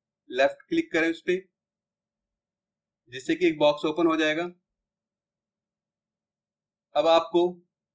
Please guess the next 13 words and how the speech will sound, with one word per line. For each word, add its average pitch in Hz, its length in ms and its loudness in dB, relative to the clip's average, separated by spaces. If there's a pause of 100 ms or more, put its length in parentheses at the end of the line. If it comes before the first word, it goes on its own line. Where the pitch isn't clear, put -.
(600)
all 156 200 4
program 170 420 0
पे 180 120 -2
क्लिक - 1120 -8
करना 165 220 2
है, 175 160 -2 (800)
जिससे 185 200 -6
फिर 165 180 0
से 175 100 -2
एक 170 200 -2
box 147 240 2
आ 151 80 4
जाएगा, 151 260 -2